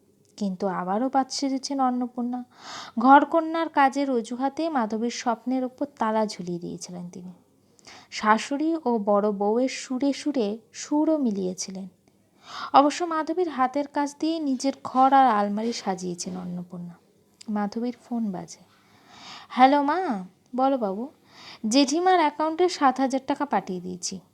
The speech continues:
তোর ওপর খুব চাপ পড়ে গেল বাবু।" "কী যে বলো মা, আমি তো এই মাসে অ্যাওয়ার্ডের টাকা পেয়েছি।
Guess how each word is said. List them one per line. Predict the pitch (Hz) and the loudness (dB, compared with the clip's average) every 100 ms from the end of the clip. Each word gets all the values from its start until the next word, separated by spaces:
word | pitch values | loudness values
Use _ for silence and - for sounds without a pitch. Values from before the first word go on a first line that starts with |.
| _ - - | _ -18 -2
তোর | 254 | 0
ওপর | 240 269 | 0 -4
খুব | 262 294 - | -6 -10 -6
চাপ | - 226 226 | 0 0 -2
পড়ে | - 220 | -4 -2
গেল | 175 180 | -4 -8
বাবু।" | 180 196 226 - _ _ - | -8 -8 -10 -12 _ _ -6
"কী | 269 | -2
যে | 262 262 | 0 0
বলো | 233 214 220 | 2 2 0
মা, | 254 262 202 - - - | -2 -4 -8 -14 -14 -2
আমি | 226 269 | 4 4
তো | 285 | 4
এই | 320 294 | 2 2
মাসে | 285 269 | 0 2
অ্যাওয়ার্ডের | 311 262 247 254 269 | 4 6 6 4 0
টাকা | 226 196 185 | -2 -2 -4
পেয়েছি। | 165 165 - | -4 -8 -10